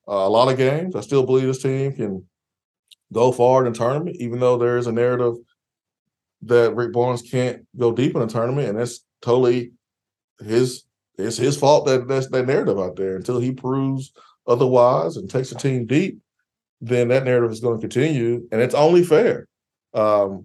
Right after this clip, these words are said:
but guys have to understand their roles and know that, like, you have to go and be our guy today. Like, there's no off days for you. And I think Z is a guy that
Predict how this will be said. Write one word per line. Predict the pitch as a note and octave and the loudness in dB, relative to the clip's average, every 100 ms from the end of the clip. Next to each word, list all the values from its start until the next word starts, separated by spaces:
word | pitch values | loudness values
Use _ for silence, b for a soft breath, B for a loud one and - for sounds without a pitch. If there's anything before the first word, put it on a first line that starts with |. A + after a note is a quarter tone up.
| - | 0
but | A#2 A2+ G#2 - _ _ _ _ _ _ | 2 2 0 -8 _ _ _ _ _ _
guys | G2 B2 D#3 | 0 2 2
have | D#3+ C#3 | 0 -2
to | |
understand | B2+ C3 C#3 B2+ | -4 -6 -4 -2
their | A#2+ | 2
roles | A2+ A#2+ C#3 D#3+ D3 | 4 4 4 0 -4
and | A2 | -2
know | A2+ A#2+ | 0 0
that, | A#2 A2 - _ | 0 -2 -4 _
like, | F2+ F2+ - | -12 -12 -8
you | C3 D3+ | -6 -4
have | C#3+ C#3 C#3 | 0 -2 -2
to | D3 | -4
go | B2 B2+ B2+ B2+ A#2+ _ _ _ A#2+ | 0 4 4 2 -2 _ _ _ -6
and | A#2 | -4
be | A#2+ B2+ | 0 4
our | A#2+ A2 | 4 4
guy | A2+ G#2+ F#2+ | 2 0 -2
today. | E2 D#2+ D2+ - | -8 -10 -12 -10
Like, | D#2+ - _ F#2+ G2+ | -12 -12 _ -20 -4
there's | B2+ B2+ | -2 2
no | C3+ | 2
off | B2+ A#2 | 2 4
days | A#2+ A2 G#2+ | 2 0 -2
for | F#2+ | -10
you. | F2 E2 - - | -14 -16 -16 -10
And | G2+ G2+ G2+ | -6 -6 -6
I | G2+ | -6
think | A#2+ G#2+ | -6 -6
Z | F#2+ B2+ C3 B2 b b _ | -4 -2 -2 -6 b b _
is | - G#2+ | -8 -4
a | |
guy | G#2 A2 A2 | 0 2 2
that | G#2+ G2+ | 0 -2